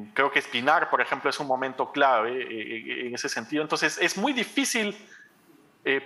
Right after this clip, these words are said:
pensar cómo es que este nuevo gobierno puede comprometerse, digamos, en hacer un gobierno mucho más responsable de lo que plantea originalmente el ideario de, de, de,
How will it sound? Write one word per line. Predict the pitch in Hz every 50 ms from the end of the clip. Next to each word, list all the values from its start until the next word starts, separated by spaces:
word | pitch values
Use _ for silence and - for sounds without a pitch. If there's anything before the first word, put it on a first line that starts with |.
| - -
pensar | 160 151 147 139 - - 190 202 202 190 -
cómo | - 208 202 208 220
es | 208 -
que | - 214 190
este | - - - 196
nuevo | 196 208 214 208 196
gobierno | 175 143 151 170 175 180 180 190 180 185
puede | 185 180 185 190 185
comprometerse, | 190 196 175 165 - 165 151 131 120 120 120 - - 202 220 220 220 220 - 175
digamos, | 151 147 151 160 170 170 -
en | 170 139
hacer | 135 - 170 165
un | 175
gobierno | 170 156 147 156 156 165 165 160 160 147 147 -
mucho | 139 156 202 208 - 190
más | 165 170 165 -
responsable | 185 170 - - 139 131 127 - 156 156 160 170 180
de | 175 156
lo | 135 131
que | - 123
plantea | - - 113 107 110 113 110 170 180 196 185 170 151 139 - - - - - - - - -
originalmente | 135 131 131 - - 135 143 143 151 156 156 156 156 - 165
el | 151
ideario | 135 120 117 127 139 139 147 147 147 143 139
de, | 123 117 113
de, | - - 120 113 107 -
de, | - - 113 107 104 104 104 - -